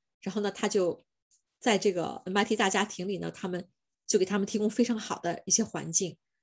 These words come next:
和，和这个学习，包括五百多个学生组织，然后有四十多个兄弟会、姐妹会，就是 Greek Letter 的那些哈，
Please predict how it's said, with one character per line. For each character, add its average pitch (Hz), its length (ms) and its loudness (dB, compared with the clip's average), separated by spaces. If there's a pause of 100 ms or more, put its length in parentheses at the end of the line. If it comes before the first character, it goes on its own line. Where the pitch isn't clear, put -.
和， 170 520 -2 (460)
和 185 140 -2
这 185 100 0
个 190 60 4
学 175 240 4
习， - 340 2 (380)
包 240 120 8
括 190 480 4 (180)
五 214 120 4
百 214 160 6
多 190 160 0
个 190 80 2
学 185 180 0
生 214 160 -2
组 - 200 -10
织， - 260 -8 (400)
然 190 140 -2
后 202 100 2
有 185 80 4
四 254 220 6
十 220 80 -4
多 202 160 4
个 190 100 4
兄 247 240 0
弟 269 80 4
会、 202 160 2
姐 180 160 0
妹 180 140 -2
会， - 320 -6
就 202 100 -4
是 175 100 -8 (120)
Greek 208 160 8
Letter 190 400 -2
的 - 160 -10
那 170 100 -6
些 175 220 -6
哈， - 160 -18